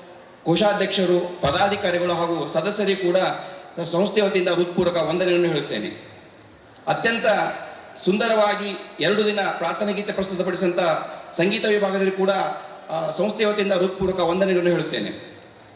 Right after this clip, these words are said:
ಈ ಎರಡು ದಿನದ ಸಂಸ್ಕೃತಿ ಕಾರ್ಯಕ್ರಮಗಳಲ್ಲಿ ಆಯ್ಕೆ ಸಮಿತಿಯ ಸದಸ್ಯರುಗಳು ವೇದಿಕೆ ಪರವಾಗಿ ಹೃತ್ಪೂರ್ವಕ ವಂದನೆಗಳನ್ನು ಹೇಳುತ್ತೇನೆ.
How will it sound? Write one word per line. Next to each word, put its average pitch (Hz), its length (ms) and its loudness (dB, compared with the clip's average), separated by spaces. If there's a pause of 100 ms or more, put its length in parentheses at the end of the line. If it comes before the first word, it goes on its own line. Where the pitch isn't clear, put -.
(1200)
ಈ 190 140 6
ಎರಡು 202 280 4
ದಿನದ 208 500 0 (140)
ಸಂಸ್ಕೃತಿ 208 380 2
ಕಾರ್ಯಕ್ರಮಗಳಲ್ಲಿ 196 1000 0
ಆಯ್ಕೆ 190 260 -2
ಸಮಿತಿಯ 208 420 -2
ಸದಸ್ಯರುಗಳು 202 560 -6
ವೇದಿಕೆ 196 400 -2
ಪರವಾಗಿ 185 520 0
ಹೃತ್ಪೂರ್ವಕ 202 760 2
ವಂದನೆಗಳನ್ನು 180 560 2
ಹೇಳುತ್ತೇನೆ. 139 680 -2